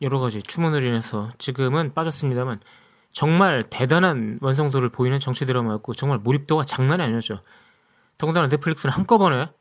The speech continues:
한 시리즈를 갖다 공개해버리니까 이건 뭐 거의 밤을 새면서 보게 만드는 정말 엄청난 몰입도를 보여줬던 기억이 납니다. 자, 넷플릭스는 팡의 일원이죠. 에프에이에이엔지.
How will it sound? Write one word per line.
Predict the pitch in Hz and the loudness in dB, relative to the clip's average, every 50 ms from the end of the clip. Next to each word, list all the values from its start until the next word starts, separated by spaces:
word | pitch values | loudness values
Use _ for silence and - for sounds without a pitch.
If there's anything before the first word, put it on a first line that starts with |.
| _ _ _ _ _ _ _ _ _ _ _ _ _ | _ _ _ _ _ _ _ _ _ _ _ _ _
한 | _ - - 208 220 185 151 131 131 - | _ -2 0 2 2 2 2 -2 -4 -2
시리즈를 | - 208 208 208 220 185 180 170 | 0 0 2 2 2 0 0 0
갖다 | 147 139 - 135 | 0 0 -2 0
공개해버리니까 | - 143 143 143 143 135 120 127 123 123 127 123 117 - 131 139 147 | 0 2 2 4 2 2 2 0 0 0 -2 -2 -2 -2 -2 -2 -2
이건 | 143 139 135 160 165 143 123 | -2 0 0 0 0 0 0
뭐 | 139 143 120 - | 0 0 0 -2
거의 | - - 135 147 131 | -2 0 0 2 0
밤을 | 139 - - 123 147 175 185 | 0 -2 0 4 4 6 6
새면서 | 165 175 170 160 139 147 143 123 104 - - | 6 4 4 4 4 4 2 2 0 -2 -6
보게 | - 127 135 139 | -2 0 0 2
만드는 | 127 117 113 110 127 127 117 | 2 0 -2 -2 -4 -4 -4
정말 | - - 123 123 123 117 104 101 - - | -4 -4 -2 -2 0 -2 -4 -6 -6 -6
엄청난 | 120 120 127 - - - 156 147 147 135 120 107 101 98 113 | -4 -4 -4 -2 -2 0 2 2 2 2 0 -2 -6 -8 -8
몰입도를 | 110 120 117 120 - 120 113 117 | -6 -6 -6 -6 -6 -8 -10 -8
보여줬던 | 113 117 107 107 101 - - 107 98 | -8 -8 -8 -8 -10 -8 -10 -10 -10
기억이 | 95 - - 113 113 113 | -10 -10 -10 -8 -8 -8
납니다. | 95 92 92 - 95 - _ _ _ _ _ _ _ _ _ _ _ _ _ _ _ _ _ _ _ _ _ _ _ - | -10 -10 -14 -16 -18 -20 _ _ _ _ _ _ _ _ _ _ _ _ _ _ _ _ _ _ _ _ _ _ _ 0
자, | - 196 202 156 113 110 110 - - - _ _ - | 2 2 4 4 2 -2 -6 -10 -14 -20 _ _ -4
넷플릭스는 | 175 151 170 185 - 214 220 214 - - - - 175 139 - - - - - - _ _ _ _ _ - 180 214 226 214 - - - - - | 2 4 4 4 6 4 4 4 2 -2 -2 0 0 0 0 -4 -10 -16 -20 -20 _ _ _ _ _ -2 0 0 0 0 -4 -8 -12 -8 0
팡의 | - 226 226 226 233 240 202 151 | 4 4 6 6 6 6 4 4
일원이죠. | 143 156 151 143 127 123 101 92 - - - | 4 4 2 2 0 -2 -4 -4 -8 -10 -4
에프에이에이엔지. | 143 139 139 139 - - 185 185 - - 147 147 160 170 - - 143 139 151 160 156 147 147 143 131 - - 143 107 104 - | -4 -4 -4 -4 -2 -2 -2 -2 0 0 0 0 0 -2 -2 0 0 2 2 0 0 0 0 -2 -2 -2 -4 -4 -4 -6 -10